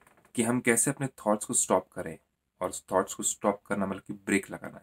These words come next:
जैसे एक फुल स्पीड से एक गाड़ी जा रही होती है और अचानक से आपको लगे कि आप आगे जा करके किसी को अगर आप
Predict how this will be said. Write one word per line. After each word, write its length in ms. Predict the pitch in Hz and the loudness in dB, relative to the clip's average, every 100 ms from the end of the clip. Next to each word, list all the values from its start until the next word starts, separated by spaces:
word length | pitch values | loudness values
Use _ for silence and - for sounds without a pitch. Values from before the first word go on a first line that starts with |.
| - | -8
जैसे 200 | 90 - | -2 -2
एक 100 | 82 | -2
फुल 300 | - 95 92 | -2 2 4
स्पीड 320 | - - 92 | 2 0 0
से 160 | - 90 | 0 -2
एक 100 | 87 | -2
गाड़ी 280 | 90 87 87 | -2 -2 0
जा 140 | 87 | 0
रही 140 | 85 | 0
होती 260 | 87 85 - | -6 -12 -18
है 180 | 87 - _ _ _ _ _ _ | -20 -20 _ _ _ _ _ _
और 80 | 90 | 0
अचानक 360 | 87 87 87 - | 2 2 2 2
से 120 | - | 4
आपको 200 | 87 - | 2 0
लगे 180 | 90 90 | -2 -2
कि 160 | - | 2
आप 200 | 90 85 | 0 0
आगे 220 | 87 87 85 | -2 -2 -4
जा 80 | |
करके 240 | 85 85 85 | -6 -8 -10
किसी 280 | - - 87 | -4 -2 -2
को 160 | 87 | -2
अगर 160 | 85 85 | -2 -2
आप 160 | 82 | -2